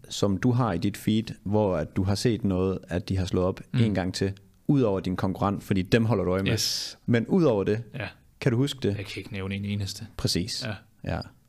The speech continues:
Speaker 2: Og
Speaker 1: vi
Speaker 2: jeg
Speaker 1: bliver
Speaker 2: ved,
Speaker 1: væk.
Speaker 2: folk har gjort det, fordi jeg anbefaler
Speaker 1: Hundrede.
Speaker 2: folk at
Speaker 1: Ja.
Speaker 2: gøre det, og jeg har også selv gjort det.
Speaker 1: <laughs>
Speaker 2: Altså,
Speaker 1: Selvfølgelig.
Speaker 2: ja.
Speaker 1: Ja. Men, øh, jeg har lige to hurtige spørgsmål
Speaker 2: Ja,
Speaker 1: her til
Speaker 2: skyd.
Speaker 1: sidst, Peter. Jeg har
Speaker 2: Skyd.
Speaker 1: faktisk tre. Men, øh, de to her, det er, det er dem, der skal chokke dig.
Speaker 2: No.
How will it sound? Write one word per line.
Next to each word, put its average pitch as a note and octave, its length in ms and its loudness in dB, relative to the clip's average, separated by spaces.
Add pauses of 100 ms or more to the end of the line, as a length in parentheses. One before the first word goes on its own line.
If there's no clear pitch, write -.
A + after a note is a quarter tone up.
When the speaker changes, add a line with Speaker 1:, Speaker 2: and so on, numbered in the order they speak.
Speaker 2:
Og G2+ 120 2
Speaker 1:
vi A2 40 4
Speaker 2:
jeg G#2 80 0
Speaker 1:
bliver G2 120 4
Speaker 2:
ved, B2+ 80 4
Speaker 1:
væk. - 80 -2
Speaker 2:
folk G#2+ 240 0
har A2 80 -6
gjort A2+ 320 2
det, A2 140 -8
fordi A2 280 -4
jeg A#2 140 2
anbefaler C3+ 300 4
Speaker 1:
Hundrede. B2+ 200 4
Speaker 2:
folk A#2+ 200 4
at A#2 100 6
Speaker 1:
Ja. A#2+ 60 4
Speaker 2:
gøre A2+ 80 4
det, A2+ 80 2
og G#2 60 0
jeg A2+ 100 4
har B2 60 6
også C3 140 2
selv D#3+ 260 4
gjort G#2+ 260 2
det. A#2 60 -2
Speaker 1:
<laughs> - 0 -
Speaker 2:
Altså, - 160 -2
Speaker 1:
Selvfølgelig. A#2 380 2 (280)
Speaker 2:
ja. A#2 140 2 (180)
Speaker 1:
Ja. D#2+ 140 0 (460)
Men, F#2 200 2
øh, E2+ 460 0 (280)
jeg B2 120 2
har D#3 80 2
lige D#3 120 2
to F3 180 2
hurtige E3+ 220 0
spørgsmål C#3+ 280 2
Speaker 2:
Ja, D#3 120 6
Speaker 1:
her - 20 4
til A#2+ 100 2
Speaker 2:
skyd. A#2 140 0
Speaker 1:
sidst, B2 260 -2
Peter. - 160 0
Jeg F2 80 2
har D3+ 80 0
Speaker 2:
Skyd. - 20 2
Speaker 1:
faktisk F2 240 0
tre. F#2+ 240 0 (420)
Men, G2+ 240 2
øh, F#2 260 0
de A2+ 60 0
to C#3+ 200 2
her, G#2 140 0
det A2+ 220 2
er, F2+ 360 0
det F2+ 80 0 (100)
er G#2+ 40 2
dem, A2+ 60 2
der G#2+ 80 2
skal - 160 -2
chokke - 320 0
dig. C#3 80 0 (520)
Speaker 2:
No. A#2 200 4